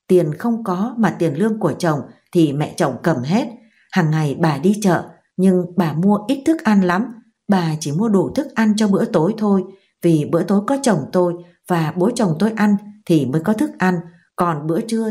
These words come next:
thì tôi và bà chỉ ăn qua quýt thôi. Bà đi chợ, mua năm mươi ngàn tiền thịt bò để tối xào, còn buổi trưa tôi và mẹ chồng ăn cơm với muối lạc. Nhìn mâm cơm có cái bát rau cải luộc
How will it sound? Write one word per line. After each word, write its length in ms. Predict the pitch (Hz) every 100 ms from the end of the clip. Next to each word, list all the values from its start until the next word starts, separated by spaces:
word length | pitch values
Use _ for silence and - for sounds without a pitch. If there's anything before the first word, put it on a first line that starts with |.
| 220
thì 200 | 180 -
tôi 140 | 196 185
và 140 | 156
bà 300 | 156 143 123
chỉ 180 | - 135
ăn 200 | 190 175 170
qua 240 | 190 170 -
quýt 160 | 302 277
thôi. 240 | 196 170 - - _ _ _ _ -
Bà 180 | 165 135
đi 200 | 175 180
chợ, 260 | 180 110 - _ _
mua 240 | 185 196 185
năm 240 | 185 190
mươi 100 | 185
ngàn 260 | 175 165 143
tiền 180 | 160 139 151
thịt 120 | - 170
bò 340 | 147 131 - _ _
để 200 | 190 160 -
tối 200 | 165 226
xào, 360 | - 185 147 - - _ -
còn 240 | 190 156
buổi 200 | 170 143
trưa 240 | - 220 226 - - 185
tôi 200 | 175 165
và 100 | 156
mẹ 240 | 151 -
chồng 200 | 175 139 -
ăn 180 | 196 190 -
cơm 180 | 196
với 140 | 180 196
muối 200 | 202 254
lạc. 300 | 214 156 - - _ _ _ _ -
Nhìn 260 | 185 147
mâm 200 | 180 214 202
cơm 180 | 202 196 185 175
có 260 | 160 185 202
cái 100 | 247
bát 180 | 262
rau 180 | 226 196
cải 260 | 196 165 127
luộc 200 | 151